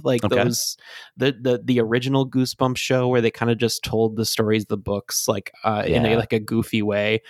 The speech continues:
Speaker 1: This isn't your, this isn't that Goosebumps. Like, they're actually taking it pretty seriously, but
Speaker 2: Oh,
Speaker 1: also
Speaker 2: cool.
Speaker 1: keeping it, but also keeping it campy enough to
Speaker 2: Yeah.
Speaker 1: where, like, I think that this is perfect to show, like, your, like, mm, twelve-year-old.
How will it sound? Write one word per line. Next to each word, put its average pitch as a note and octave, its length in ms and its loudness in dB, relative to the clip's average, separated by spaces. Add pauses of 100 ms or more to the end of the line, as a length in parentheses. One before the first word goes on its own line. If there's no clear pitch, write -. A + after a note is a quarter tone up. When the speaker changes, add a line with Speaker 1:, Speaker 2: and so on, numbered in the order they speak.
(420)
Speaker 1:
This E3 240 0
isn't G3 360 0
your, C3 460 0
this D3 220 -2
isn't E3+ 240 0
that G#2+ 240 0
Goosebumps. - 600 -6
Like, A#2+ 160 0
they're C3+ 120 2
actually F3+ 340 0
taking D#3 360 -2
it - 160 0
pretty A2+ 300 -4
seriously, C3 880 -2
but C3+ 200 -2
Speaker 2:
Oh, - 120 -2
Speaker 1:
also D4+ 180 0
Speaker 2:
cool. D#4+ 280 0
Speaker 1:
keeping C3 140 -2
it, A2+ 160 0 (360)
but - 100 0
also G#3+ 260 2
keeping - 280 0
it F4 120 -2
campy B2 480 2
enough G2+ 720 -6
to - 100 0
Speaker 2:
Yeah. F2+ 140 4
Speaker 1:
where, C3 100 2
like, A#2+ 320 -4 (760)
I A3+ 180 2
think C#4 220 0
that D#3+ 180 -2
this B2+ 220 0
is C#3+ 100 -2
perfect - 600 -4
to C3+ 60 0
show, G#2+ 300 0
like, A2+ 320 -2
your, G#2+ 180 -6
like, G#2 400 -4 (140)
mm, E3+ 1120 -2
twelve-year-old. G#2+ 1040 -2